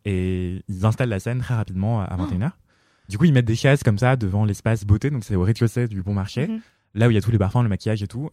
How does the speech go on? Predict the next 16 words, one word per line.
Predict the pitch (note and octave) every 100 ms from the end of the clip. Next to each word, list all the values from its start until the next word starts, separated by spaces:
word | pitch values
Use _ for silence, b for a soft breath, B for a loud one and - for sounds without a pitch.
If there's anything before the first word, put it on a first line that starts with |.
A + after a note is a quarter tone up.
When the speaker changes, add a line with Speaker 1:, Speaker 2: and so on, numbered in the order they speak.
| -
Speaker 1:
Ils | A2 F#2
installent | G#2 C3
des | G#2+
chaises | G2+ A#2 D#3 C3+ -
et, | G#2+ A2+
euh, | B2 F#2 -
ils |
dressent | G#2 A#2+ A#2
cette | A2+
scène | - A#2 - -
immense | D3 A#2 D#3+ - - b b b
qui | - A2+ G#2+ - -
est | F#2+
évolutive, | F#2+ F2 D#2 - F3
du | A#2
coup, | G2+ G3